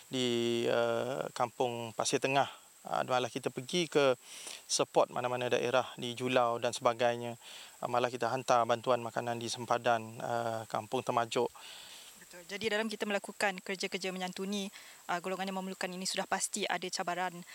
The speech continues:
Speaker 2: yang dihadapi. Jadi, boleh kongsikan sedikit apa cabaran yang biasa dihadapi dan bagaimana pihak-pihak lain boleh turut membantu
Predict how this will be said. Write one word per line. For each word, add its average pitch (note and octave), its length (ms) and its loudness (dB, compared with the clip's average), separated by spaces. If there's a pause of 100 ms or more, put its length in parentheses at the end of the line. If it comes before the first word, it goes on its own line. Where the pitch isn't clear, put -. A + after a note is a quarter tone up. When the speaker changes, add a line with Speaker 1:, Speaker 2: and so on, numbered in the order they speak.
(240)
Speaker 2:
yang F3+ 80 -2
dihadapi. F3+ 800 -8
Jadi, F#3 160 -6
boleh G#3+ 160 0
kongsikan G#3 400 -2
sedikit G3 400 -6
apa F3 400 -8
cabaran F3+ 320 -8
yang F3+ 160 -10 (240)
biasa G3 400 0
dihadapi F3 400 -6
dan F#3+ 120 -2
bagaimana G3+ 360 -4
pihak-pihak G3+ 480 -6
lain F#3 160 -4
boleh F3+ 200 -8 (120)
turut F#3 280 -8
membantu F3 560 -8